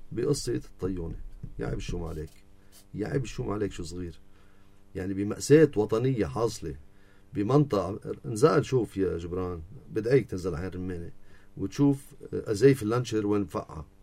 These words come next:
والرصاص كيف مفقش بعين رمانة، ببيوت ثلاث أرباعهم مسكونين من الشيعة، باي ذا واي. يعني ما في أي مشكلة بين عين رمانة والشيعة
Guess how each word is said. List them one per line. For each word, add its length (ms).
والرصاص 440
كيف 160
مفقش 400
بعين 260
رمانة، 460
ببيوت 400
ثلاث 180
أرباعهم 280
مسكونين 300
من 60
الشيعة، 380
باي 160
ذا 100
واي. 260
يعني 140
ما 100
في 200
أي 160
مشكلة 320
بين 140
عين 200
رمانة 260
والشيعة 440